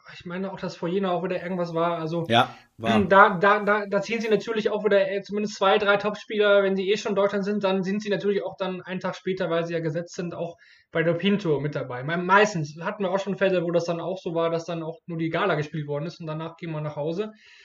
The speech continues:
Speaker 1: Vor allen Dingen habe ich mich gewundert, weil jetzt ja eigentlich die Zeit ist ohne Premier League. Ne? Zur Premier League-Zeit habe ich das schon noch verstanden.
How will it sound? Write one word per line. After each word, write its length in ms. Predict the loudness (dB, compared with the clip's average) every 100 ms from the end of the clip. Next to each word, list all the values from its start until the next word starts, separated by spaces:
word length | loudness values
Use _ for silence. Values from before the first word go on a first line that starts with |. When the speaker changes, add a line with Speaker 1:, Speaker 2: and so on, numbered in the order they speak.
| _ _ _ _ _ _ _
Speaker 1:
Vor 200 | -6 -2
allen 140 | 0
Dingen 360 | 2 0 -4 -8
habe 160 | -6
ich 80 | -2
mich 140 | -4 -4
gewundert, 360 | -2 0 0
weil 140 | 0 -2
jetzt 160 | -2
ja 80 | -4
eigentlich 140 | -4
die 80 | -6
Zeit 180 | -4 -6
ist 140 | -6
ohne 200 | -2 -2
Premier 340 | 0 -2 0 0
League. 360 | -2 -4 -6
Ne? 120 | -10 -8
Zur 160 | -4
Premier 200 | -2 -2
League-Zeit 400 | -2 0 0 0
habe 140 | -2 -4
ich 60 |
das 100 | -6
schon 120 | -6
noch 140 | -6 -6
verstanden. 600 | -6 -6 -8 -8 -10